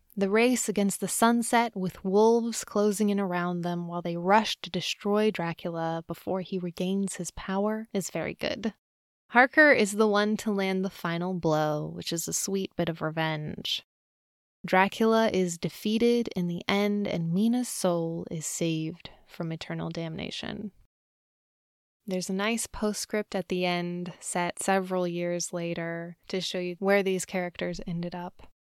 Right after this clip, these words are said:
There is so much more to this book than I was able to cover here. It's a little too verbose at times, full of endless details. But the times where they wait gives these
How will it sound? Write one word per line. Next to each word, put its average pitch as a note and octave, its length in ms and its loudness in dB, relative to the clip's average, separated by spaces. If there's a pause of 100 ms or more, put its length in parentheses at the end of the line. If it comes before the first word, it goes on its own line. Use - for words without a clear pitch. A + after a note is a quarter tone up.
(960)
There A#3 260 4
is G#3+ 160 2
so A3+ 340 0
much F#3+ 280 0
more E3+ 220 -6
to E3+ 140 -6
this E3 220 -4
book E3 300 -4
than E3 120 -4
I E3+ 160 -2
was E3+ 140 -6
able E3+ 260 -8
to - 120 -14
cover E3 320 -8
here. E3 540 -4 (420)
It's A#3+ 260 4
a G#3+ 80 6
little A#3 420 0
too G#3 600 0
verbose F#3 720 2
at A3 160 0
times, A3 680 -2 (120)
full G3+ 300 0
of E3+ 180 -6
endless F#3+ 680 -2
details. E3 920 -2 (640)
But A3 220 0
the A#3 100 -2
times B3+ 640 -6
where A3 300 -2
they G3 180 -2
wait F#3+ 600 -4 (280)
gives G#3+ 280 0
these G#3+ 320 -6